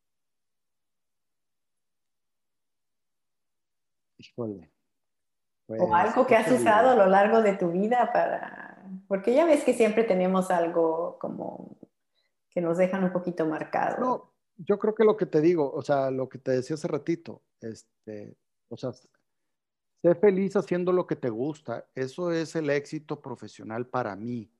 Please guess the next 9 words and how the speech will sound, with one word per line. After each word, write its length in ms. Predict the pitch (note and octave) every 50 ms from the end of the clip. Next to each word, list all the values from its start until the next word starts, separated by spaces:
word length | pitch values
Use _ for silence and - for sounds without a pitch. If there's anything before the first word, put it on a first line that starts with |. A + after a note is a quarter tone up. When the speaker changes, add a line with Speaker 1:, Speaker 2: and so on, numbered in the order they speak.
| _ _
Speaker 1:
en 200 | - G#2+ G#2 G#2+
muy, 160 | A2 A2+ A#2+
mi 160 | A#2+ B2 C3
opinión, 580 | C3 B2+ C3 A#2 G#2+ G#2 G#2+ A2+ A2+ G#2 F#2+ - _ _ _ _ _ _ _ _ _ _ _ _ _
¿sí? 340 | _ - B2+ C#3 C#3 C#3 _ _ _ _ _ _ _ _ _ _ _
No 320 | B2 C3 D3 D#3 D#3+ E3
es, 560 | E3 D#3+ E3 E3 E3+ E3+ D#3+ - - - _ _ _ _ _ _ _ _ _ _ _ _ _ _ _
o 60 | - A#2
sea, 300 | - C#3 B2+ A2+ -